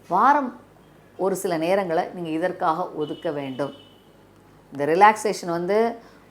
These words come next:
போய் ஒரு பார்ல போய் குடிப்பதோ, இல்ல ஃப்ரெண்ட்ஸோட போய் நாங்க வந்து, அ, ட்ரிங்கிங் ஹேபிட்ஸ் தான்றது வந்து தவறான விஷயம்.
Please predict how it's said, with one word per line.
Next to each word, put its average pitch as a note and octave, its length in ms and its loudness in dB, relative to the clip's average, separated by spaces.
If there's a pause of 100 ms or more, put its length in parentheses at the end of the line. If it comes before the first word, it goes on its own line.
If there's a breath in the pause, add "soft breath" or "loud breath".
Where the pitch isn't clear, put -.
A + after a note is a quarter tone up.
போய் F3+ 160 -2
ஒரு F3 460 2
பார்ல F#3+ 340 8
போய் F3+ 300 -2
குடிப்பதோ, E3+ 500 0 (340 loud breath)
இல்ல F#3 260 0
ஃப்ரெண்ட்ஸோட F#3+ 580 -2
போய் F3+ 160 -2
நாங்க D#3+ 240 -2
வந்து, D#3+ 580 0 (380 loud breath)
அ, D3+ 200 -4 (280)
ட்ரிங்கிங் G3+ 400 -2
ஹேபிட்ஸ் D#3+ 360 -2
தான்றது D#3 380 -2
வந்து F#3+ 240 -6
தவறான D#3+ 480 0
விஷயம். F3 420 -10